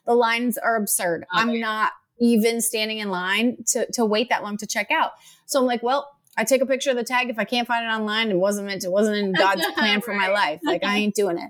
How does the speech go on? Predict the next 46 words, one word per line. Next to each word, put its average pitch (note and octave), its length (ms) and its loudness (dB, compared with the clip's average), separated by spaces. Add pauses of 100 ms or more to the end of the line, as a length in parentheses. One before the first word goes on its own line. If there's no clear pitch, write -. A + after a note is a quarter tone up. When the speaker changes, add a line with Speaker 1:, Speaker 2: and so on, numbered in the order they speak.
(120)
Speaker 2:
<laughs> G#4 220 -4 (240)
Yeah, A#3+ 280 2
I'll A3 180 4
Speaker 1:
Um, A3 60 -4
Speaker 2:
wait C#4 100 0
Speaker 1:
so F#3+ 420 2
Speaker 2:
three C4 240 -2
weeks B3+ 300 -4
for A3+ 160 -2
it G#3+ 100 -2
to A3+ 80 -8
come G#3+ 280 -2
before A3 200 -8
I G#3+ 160 -2
wait G#3+ 240 -2
for G#3 80 -10
twenty-two A3 480 -4
minutes. A3+ 280 -4
Speaker 1:
Well, D#4+ 220 12
and F4+ 380 4
I, F4+ 140 8
like, G4 280 4
ordered E4+ 320 6
something F4+ 300 -6
from C#4+ 180 0
Zara A3+ 420 6
and A#3+ 180 2
it A3+ 100 -10
came D4 220 -4
overnight. B3 760 0
I'm A3+ 120 -4
like, G#3+ 180 0
"Man, G#3 220 2
that G#3+ 180 6
was G#3+ 140 -6
way G3+ 240 2
easier G#3 500 -2
than F#3+ 160 -8
standing G#3 400 -4
in G3 120 -12
that G#3+ 200 -2
damn F#3 240 -4
line." F#3+ 460 -4
That G3+ 120 -6
was G#3 160 -8
insane. G3+ 680 -4